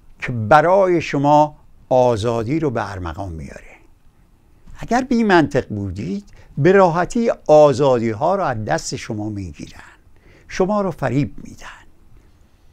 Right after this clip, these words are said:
ما گفتیم در فضای مجازی بسیار تا بسیار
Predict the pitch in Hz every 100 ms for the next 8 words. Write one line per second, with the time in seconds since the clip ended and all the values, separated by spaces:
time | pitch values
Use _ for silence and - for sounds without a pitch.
0 | _ _ _ _ _ _ _ _ _ _
1 | _ _ _ _ _ _ _ _ _ _
2 | _ - _ - - - - 208 226 214
3 | 208 - 113 71 - _ _ _ - _
4 | _ _ _ _ _ _ _ - _ _
5 | - 123 165 - 147 131 135 131 123 127
6 | 113 120 110 156 190 185 _ _ _ -
7 | 139 - - 220 208 175 131 113 107 -
8 | 123 127 127 127